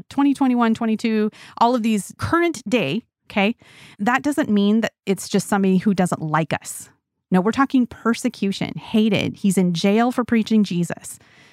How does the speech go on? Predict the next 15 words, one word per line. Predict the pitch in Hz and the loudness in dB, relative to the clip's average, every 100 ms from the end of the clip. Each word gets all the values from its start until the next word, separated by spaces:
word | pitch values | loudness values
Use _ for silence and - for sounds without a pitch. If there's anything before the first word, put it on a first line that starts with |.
| _ - | _ -2
He'd | 214 | 0
experienced | 196 180 - 175 165 160 - - - | 2 -2 -2 0 0 -2 -4 -16 -8
loss | 175 170 175 277 - | -4 -2 0 0 0
of | 247 | -2
friends. | - 151 - - | -2 -2 -2 -6
He'd | - 165 | -6 -2
been | 170 156 | -2 -2
stoned | - - 214 320 190 | -6 -2 0 2 0
a | |
few | - 160 | -2 -4
times, | 143 151 - - - | -2 -4 -6 -10 -14
chased | - 240 269 285 | -6 -2 -2 0
out | 247 | 0
of | |
town. | 240 226 - - | 2 2 0 -2